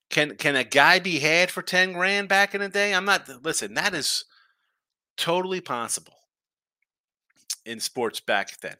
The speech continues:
There, I mean, let's be honest. I mean, you found out your scores in a newspaper a day later. You know, it wasn't,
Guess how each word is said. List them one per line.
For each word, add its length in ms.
There, 160
I 40
mean, 140
let's 140
be 100
honest. 220
I 160
mean, 140
you 200
found 320
out 200
your 280
scores 460
in 80
a 60
newspaper 480
a 60
day 180
later. 400
You 60
know, 120
it 40
wasn't, 400